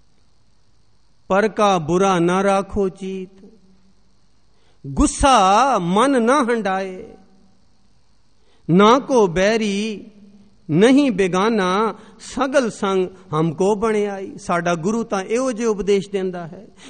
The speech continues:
ਪਰ ਸਾਡਾ ਰੋਜ਼ਾਨਾ ਜੀਵਨ ਦਾ ਵਤੀਰਾ ਇਸ ਦੇ ਐਨ ਉਲਟ ਦਿਖਾਈ ਦੇ ਰਿਹਾ ਹੈ। ਇਹਨਾਂ ਇਲਾਹੀ ਉਪਦੇਸ਼ਾਂ ਨੂੰ ਅਮਲੀ ਤੌਰ ਤੇ ਕਮਾਉਣ ਲਈ ਹੇਠ ਲਿਖੇ ਕੁਝ ਸੁਝਾਅ ਸਹਾਇਕ ਹੋ ਸਕਦੇ ਹਨ, ਕਿਉਂਕਿ ਜਦੋਂ ਅਸੀਂ ਇਹਨਾਂ ਗੁਣਾਂ ਨੂੰ ਕਮਾਉਣ ਦਾ ਫੈਸਲਾ ਵੀ ਕਰਦੇ ਹਾਂ,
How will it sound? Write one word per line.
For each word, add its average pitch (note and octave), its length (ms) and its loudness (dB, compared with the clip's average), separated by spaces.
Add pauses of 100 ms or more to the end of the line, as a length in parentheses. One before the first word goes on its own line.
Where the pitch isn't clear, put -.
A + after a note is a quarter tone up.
ਪਰ A#3 120 2
ਸਾਡਾ G3+ 420 0
ਰੋਜ਼ਾਨਾ C4 540 2
ਜੀਵਨ A3+ 380 0
ਦਾ G3+ 120 2
ਵਤੀਰਾ G3 680 -2 (140)
ਇਸ B3+ 160 -4
ਦੇ A#3 240 0
ਐਨ C4+ 280 0
ਉਲਟ C#4 320 -4
ਦਿਖਾਈ D#3+ 460 -6
ਦੇ C3 200 -8
ਰਿਹਾ B2+ 200 -10
ਹੈ। B2 220 -14 (200)
ਇਹਨਾਂ C4 280 2
ਇਲਾਹੀ A3 480 2
ਉਪਦੇਸ਼ਾਂ G3+ 680 -2
ਨੂੰ E3+ 380 -2 (500)
ਅਮਲੀ B3+ 320 0
ਤੌਰ F3+ 260 -2
ਤੇ E3+ 200 -6
ਕਮਾਉਣ E3+ 540 0
ਲਈ D3 340 -4 (280)
ਹੇਠ F#3+ 260 0
ਲਿਖੇ E3+ 320 -4
ਕੁਝ D#3+ 220 -8
ਸੁਝਾਅ C#3+ 640 -4 (180)
ਸਹਾਇਕ C#3+ 580 -6
ਹੋ C3+ 120 -6
ਸਕਦੇ C#3+ 440 -10
ਹਨ, C3+ 180 -14 (140)
ਕਿਉਂਕਿ G3 280 -4
ਜਦੋਂ F#3+ 300 -4
ਅਸੀਂ F#3+ 180 -4
ਇਹਨਾਂ F#3 160 -2
ਗੁਣਾਂ F#3 340 -2
ਨੂੰ G3 120 -2
ਕਮਾਉਣ F3 420 -4
ਦਾ F3+ 140 -4
ਫੈਸਲਾ G3 500 -4
ਵੀ G#3+ 140 -4
ਕਰਦੇ D3+ 400 -8
ਹਾਂ, C3 220 -16